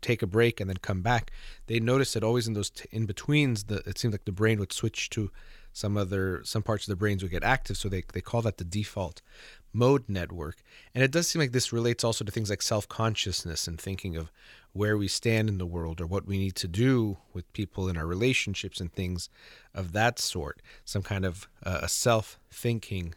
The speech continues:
type of an experience. And so when people have psychedelic experiences and they look at the brain, what they often find is that the default mode network is more silent or turns off. And so it seems like that self-consciousness goes away, which might make sense of why we'll,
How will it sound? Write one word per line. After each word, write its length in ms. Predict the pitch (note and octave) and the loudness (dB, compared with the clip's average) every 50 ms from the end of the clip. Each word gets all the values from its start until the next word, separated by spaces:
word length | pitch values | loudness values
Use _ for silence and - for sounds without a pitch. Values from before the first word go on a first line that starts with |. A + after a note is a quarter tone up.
| - - | -14 -18
type 300 | - - F#2+ F2 - - | -10 -8 -8 -8 -6 -8
of 80 | E2+ E2 | -10 -8
an 80 | E2 E2 | -8 -8
experience. 680 | - - - - C#3 D3+ C#3 G#2 D2+ C#2+ G2 - - - - - - - - - | -6 -8 -2 2 4 4 4 2 0 -4 -8 -10 -12 -12 -16 -20 -20 -20 -14 -6
And 120 | G2 G#2+ G#2+ | -4 -2 2
so 80 | - | 2
when 80 | B2 A2+ | 2 2
people 220 | - C#3 B2+ B2+ | 2 2 2 2
have 320 | G#2+ F2+ A#2+ A#2+ A#2 G#2 - - - - - - - _ | 2 4 4 4 4 2 0 -8 -20 -20 -20 -20 -14 _
psychedelic 680 | - - B2+ A#2+ - B2 G#2 B2 C3 D3 D3+ - - | -2 2 2 2 2 4 4 6 6 6 4 2 -2
experiences 760 | B2 - - - A2+ A2 G#2 G#2 G2 F#2+ F#2 - A2+ G#2+ G2+ | -4 -4 -4 0 2 2 4 4 2 0 0 -2 -2 -2 -2
and 140 | G#2 F#2+ F#2 | -2 -2 -2
they 80 | F#2 | -2
look 180 | F2 F2+ F#2 - | -2 -2 -4 -4
at 80 | G2 E2+ | -6 -6
the 60 | F2+ | -6
brain, 480 | E2 - B2 C3+ C#3+ C#3 C3 A#2+ A2 - - - - - - _ _ | -4 0 4 4 6 6 4 2 -2 -6 -12 -20 -20 -20 -20 _ _
what 140 | - F2+ E2+ | -8 -8 -4
they 120 | - F2+ F#2 | -2 -2 0
often 280 | F2 F2 - - F#2 E2+ | 0 -2 -4 -6 -8 -8
find 220 | - F#2+ F#2 F#2 | -6 -4 -4 -4
is 80 | E2+ F2 | -4 -4
that 120 | F2 D#2+ | -6 -8
the 140 | D#2+ F2 F#2+ | -8 -8 -8
default 320 | F2+ - - F#2 F2 - - | -8 -6 -6 -6 -6 -6 -6
mode 280 | F2+ E2+ E2+ D#2+ F2+ | -6 -6 -6 -6 -6
network 420 | F#2 D#2+ - E2 E2+ E2+ E2+ - - | -6 -6 -6 -6 -6 -6 -6 -6 -8
is 280 | E2+ E2 D2+ - - - | -6 -4 -4 -6 -6 -6
more 180 | - F2+ F2 F#2+ | -8 -6 -2 0
silent 560 | - - - A#2 A#2 B2+ B2 G#2 E2 D2+ - | 0 2 2 4 4 4 4 2 -2 -6 -8
or 100 | - - | -10 -10
turns 320 | - - - F2 E2 D#2 - | -8 -6 -6 -4 -4 0 2
off. 360 | A#2+ B2 G#2 E2+ - - - | 2 4 2 2 -2 -8 -14
And 120 | F2 - - | -16 -12 -10
so 160 | - - F2 | -8 -8 -8
it 80 | D#2 - | -8 -8
seems 220 | - F#2 F2 E2+ E2 | -8 -8 -8 -6 -8
like 120 | E2+ - | -8 -6
that 180 | - E2 - - | -6 -6 -6 -6
self-consciousness 1160 | - - F#2 F2 - - - - G#2 G#2 A2 G#2 - - G2 - - F2+ E2 - - - - - - - - - - - - | -6 -4 -4 -6 -6 -8 -10 -6 -4 -4 -2 -4 -4 -4 -4 -4 -4 -2 -4 -4 -4 -6 -8 -12 -20 -20 -20 -20 -20 -20 -10
goes 380 | _ G2+ G2 F#2+ F#2 F2 F2 F#2+ | _ -2 0 0 0 -2 -4 -6
away, 520 | E2 E2+ G2+ A#2+ C3 C3 A2 G2 F#2+ F#2 - - - - _ _ _ | -4 0 2 4 6 6 6 4 2 -2 -6 -14 -20 -20 _ _ _
which 220 | F2+ F2+ - - | -8 -8 -4 -4
might 180 | F#2 E2+ D#2 D#2+ | -4 -4 -2 -4
make 180 | D#2+ E2 - | -4 -6 -6
sense 320 | - - C3+ C3+ A#2+ - - | -2 0 0 0 0 0 -2
of 60 | F#2 | -4
why 180 | F#2 F2+ F2+ | -4 -4 -4
we'll, 260 | F2+ F2+ F2 E2+ E2 | -4 -4 -4 -6 -8